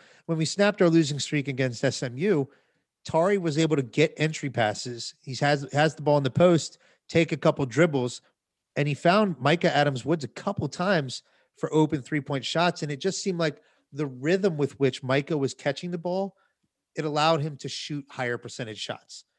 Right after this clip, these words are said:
So if Tari is adding that type of facet to his game, the Bearcats are in good shape.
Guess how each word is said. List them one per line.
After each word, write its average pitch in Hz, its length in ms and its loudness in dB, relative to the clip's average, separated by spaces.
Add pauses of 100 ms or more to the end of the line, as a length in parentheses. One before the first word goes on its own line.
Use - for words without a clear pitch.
(100)
So 147 220 -2
if 131 120 -6
Tari 190 380 0
is 147 140 -2
adding 143 380 -2
that 131 220 -2
type 143 200 -4
of 127 100 -8
facet 127 420 -2
to 135 100 -8
his 117 140 -6
game, 120 440 -8 (360)
the 143 60 -6
Bearcats 139 560 0
are 131 80 -4
in 113 100 -10
good 113 160 -6
shape. 117 440 -8